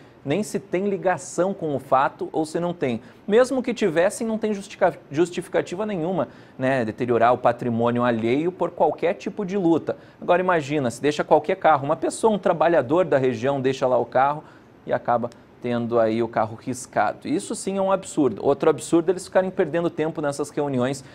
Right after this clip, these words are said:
que não chegam a resultado nenhum. Primeiro discute, vai ter conversa, podemos chegar a um consenso? Então sentamos e discutimos.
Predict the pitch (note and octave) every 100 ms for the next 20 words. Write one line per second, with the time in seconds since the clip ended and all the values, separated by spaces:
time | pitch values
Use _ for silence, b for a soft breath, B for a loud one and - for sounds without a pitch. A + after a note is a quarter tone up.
0 | B - C#3 B2+ D3 C#3+ C#3+ D3 - B2+
1 | A#2+ A2+ G#2 - - - - - C3+ C3
2 | B2 - A#2+ B2 C3 A#2 G#2 G#2+ F3 G3+
3 | A3 - - G#3 E3+ B2 D3+ F3 F3+ F3
4 | D#3+ B2+ A2+ E3 D#3+ - - B B C#3
5 | C3 F3+ F3 D#3 D3 C#3 A#2+ - F#3+ A#3
6 | G#3 A#3 A#3+ G#3 G#3 G#3+ - A3+ - E3